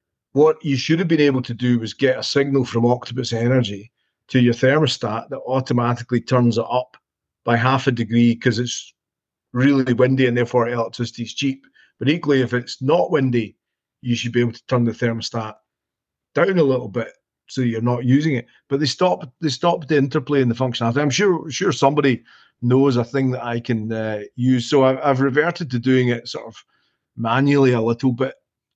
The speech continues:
with, uh, I've, I've changed back again to an agile tariff, which is a little bit harder to deal with, but it, it was better. But we de-, it would be so simple. You're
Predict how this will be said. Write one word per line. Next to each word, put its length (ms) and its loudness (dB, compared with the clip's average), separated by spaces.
with, 320 -6
uh, 340 0
I've, 100 -10
I've 120 -10
changed 320 2
back 300 -2
again 280 2
to 120 -2
an 80 -4
agile 520 0
tariff, 400 0
which 220 -8
is 40 -6
a 60 0
little 160 0
bit 120 -6
harder 400 -2
to 180 -8
deal 220 4
with, 340 2
but 320 -4
it, 180 -6
it 140 -8
was 140 -12
better. 440 -4
But 120 4
we 100 4
de-, 240 -2
it 100 2
would 100 -2
be 120 2
so 260 2
simple. 600 0
You're 240 2